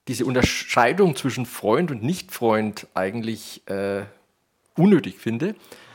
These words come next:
Also es gibt ja zumindest bei mir einen wirklich graduellen Übergang zwischen Fremden, Bekannten, guten Bekannten,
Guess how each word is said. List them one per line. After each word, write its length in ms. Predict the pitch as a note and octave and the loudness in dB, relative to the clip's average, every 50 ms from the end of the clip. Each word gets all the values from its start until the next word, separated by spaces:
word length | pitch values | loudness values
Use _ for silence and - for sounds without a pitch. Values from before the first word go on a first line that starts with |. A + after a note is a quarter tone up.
| - - - - - | -20 -20 -20 -20 -8
Also 180 | - G#2+ G#2+ A#2 | -8 -4 -4 -4
es 140 | A#2 - - | -4 -4 -6
gibt 200 | D#3+ D#3 - - | -8 -8 -2 2
ja 520 | D3 C#3 C3 B2+ B2+ C3 A2+ D#2+ D2+ F#2+ - _ _ - | 4 4 6 6 4 2 0 -2 -6 -12 -14 _ _ -14
zumindest 380 | - C3 B2 B2+ B2+ B2 - - | -8 -6 -6 -4 -6 -8 -8 -4
bei 60 | A#2 | -4
mir 480 | A#2 B2 C3 D#3+ F3 F3+ E3+ D#3 D3 _ - _ _ _ _ _ _ _ _ _ - | -2 0 2 2 2 2 2 -2 -8 _ -20 _ _ _ _ _ _ _ _ _ -6
einen 160 | B2 A2+ A2+ | -6 0 0
wirklich 400 | C#3+ D3+ D3+ D3 - - _ - | 0 0 0 -8 -10 -12 _ -4
graduellen 520 | - F3+ G#3 - F#3 F3+ E3 C#3+ C3+ C3 | 2 2 2 4 4 2 2 2 0 -2
Übergang 680 | A#2+ D3 D3+ G3+ F#3 F3 - D#3+ D#3 D#3+ E3 E3 D3+ - - _ _ _ _ _ _ _ _ _ _ _ _ | -4 0 0 2 0 2 0 0 -2 -2 -2 -6 -8 -10 -16 _ _ _ _ _ _ _ _ _ _ _ _
zwischen 600 | - - - C3 A#2+ - C3+ B2+ B2 A#2 A#2+ A#2 | -12 -4 -4 -4 -2 -2 -4 -4 -2 -2 -4 -6
Fremden, 840 | - - - - G2 A2+ F3 F#3+ F3+ - - F#3 F3 E3+ E3+ E3+ D#3+ - _ _ _ _ _ _ _ - | -8 -6 -2 0 0 2 2 0 -2 0 0 0 2 2 0 -2 -4 -8 _ _ _ _ _ _ _ -6
Bekannten, 1000 | - A2+ - - - F#3+ D#3+ E3 - _ - D#3+ D#3 D3+ D3 D3 D3 D3 D3 C3+ - - | -6 -6 -4 -2 -4 -4 -4 -4 -6 _ -6 -6 -4 -4 -4 -6 -6 -8 -10 -12 -14 -8
guten 320 | - D#3 F3 E3 - D#3+ C#3 | -2 -2 -2 0 0 -4 -2
Bekannten, 760 | - C3 - - B2 A#2+ B2 A#2 - B2+ B2 B2 A#2+ A#2 | -2 -6 -4 -6 -6 -6 -6 -8 -6 -6 -6 -4 -6 -8